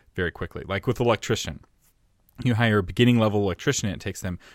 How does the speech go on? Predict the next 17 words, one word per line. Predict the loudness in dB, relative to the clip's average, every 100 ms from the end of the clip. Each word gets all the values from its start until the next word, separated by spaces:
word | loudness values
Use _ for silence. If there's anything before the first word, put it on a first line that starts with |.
| _
two | -2 0
hours | 0 -2 -6
to | -6
do | -4
the | 0
work. | 0 0
They | -2 0
charge | 2 2 0
you | -2
less, | 0 0 -4 -8 -6
uh, | -4 -4
on | -4 -4
an | -4
hourly | -4 -6
basis. | -2 -2 -2 -8
But | -8 -6
you | -6